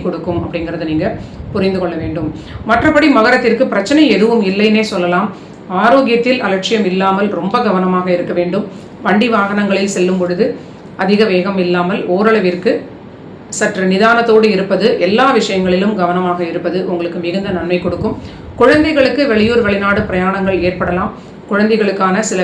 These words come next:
விரயங்கள், சிலருக்கு சுப விரயங்கள், சிலருக்கு குழந்தைகளுக்கான மருத்துவ விரயங்களாக கூட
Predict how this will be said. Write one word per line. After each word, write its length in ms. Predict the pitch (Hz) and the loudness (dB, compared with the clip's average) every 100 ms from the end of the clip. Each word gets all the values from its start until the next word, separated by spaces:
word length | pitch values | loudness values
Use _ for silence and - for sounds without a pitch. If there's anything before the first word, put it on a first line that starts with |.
| 170 | 0
விரயங்கள், 520 | 180 208 220 214 262 - - - - | 0 2 2 0 -2 -4 -14 -16 -6
சிலருக்கு 380 | 202 196 196 226 | 0 0 0 -2
சுப 180 | 202 196 196 | 0 0 0
விரயங்கள், 460 | 185 180 185 240 277 | 0 0 0 0 0
சிலருக்கு 420 | 196 180 175 233 - - - - - - | 0 0 0 -2 -4 -6 -10 -8 -10 -4
குழந்தைகளுக்கான 560 | 202 226 208 196 196 196 180 | 0 2 2 2 2 2 0
மருத்துவ 320 | 185 208 247 202 | 0 0 0 0
விரயங்களாக 560 | 180 185 180 175 165 156 | 0 2 2 0 -4 -4
கூட 120 | 185 | -2